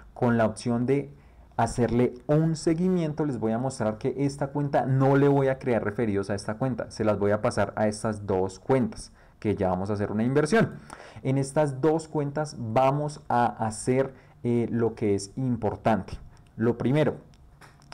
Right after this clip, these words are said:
que usted vea que con mi inversión yo voy a ganar y es lo que estoy arriesgando. Y con lo segundo es que usted vea que con referidos también pueda ganar. Entonces les voy a mostrar las dos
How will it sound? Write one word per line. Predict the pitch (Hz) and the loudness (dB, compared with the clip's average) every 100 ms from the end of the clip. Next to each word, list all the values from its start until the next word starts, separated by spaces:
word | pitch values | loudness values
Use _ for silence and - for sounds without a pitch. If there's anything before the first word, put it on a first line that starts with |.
| - | -10
que | - 120 | 0 2
usted | 110 - 127 123 | 2 0 -2 0
vea | 127 143 101 - | 2 2 2 -2
que | - 117 | -6 -4
con | - 120 113 | 0 0 0
mi | 117 151 | -2 0
inversión | 165 165 156 151 160 170 107 | 2 2 0 0 -4 -4 -2
yo | 113 104 | 2 4
voy | 107 | 4
a | 107 | 2
ganar | 127 156 - - | 2 2 0 -4
y | 120 120 | -2 2
es | 113 110 | 2 0
lo | 120 | -2
que | - | -2
estoy | - 104 95 | -2 0 0
arriesgando. | 101 107 104 127 98 - - - - - - | 0 0 2 0 -2 -8 -20 -20 -20 -20 -6
Y | 143 | -4
con | 143 170 | 0 0
lo | 165 | 0
segundo | 170 160 151 156 175 - | 0 0 0 2 0 -2
es | 117 110 | -6 -4
que | 131 | -4
usted | 123 - 123 | -4 -4 -2
vea | 120 123 123 | 0 0 0
que | 123 | -4
con | 120 110 | -4 -2
referidos | 104 107 110 143 151 | -2 -2 0 -2 -4
también | 107 98 92 73 | -4 -4 -4 -4
pueda | 90 92 | 0 0
ganar. | 98 120 101 | 2 0 0
Entonces | 98 104 110 120 | -4 -4 -4 -2
les | 127 | -2
voy | 104 107 | 2 2
a | |
mostrar | 113 120 104 95 98 | 2 -2 -2 -2 0
las | 104 101 95 | -2 -2 -2
dos | 104 101 | 0 0